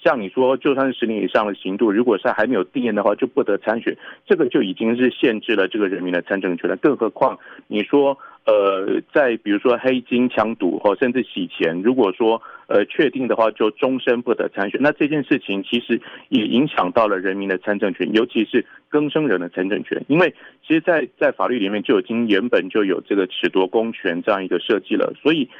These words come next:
他比如说在他付出了一样的这个代-，一定的代-，代价之后，呃，经过一段的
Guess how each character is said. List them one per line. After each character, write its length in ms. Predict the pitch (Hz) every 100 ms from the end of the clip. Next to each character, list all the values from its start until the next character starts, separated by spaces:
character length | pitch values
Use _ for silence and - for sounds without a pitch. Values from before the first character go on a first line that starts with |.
| - -
他 120 | 165
比 120 | 139
如 120 | 104
说 140 | 110 131
在 180 | 156
他 160 | 139 143
付 260 | - 135 120
出 240 | - 127
了 120 | 117
一 120 | 104
样 240 | 110 113 107
的 140 | 101
这 100 | -
个 120 | 107
代-， 180 | 101 117 -
一 100 | -
定 160 | - 120
的 120 | 104
代-， 200 | - 120 -
代 200 | 127 98
价 220 | 131 98
之 160 | - 113
后， 300 | 135 101 - - - - -
呃， 320 | 110 98 95 101
经 140 | 143 147
过 140 | 139
一 60 | 113
段 180 | 131
的 80 | 107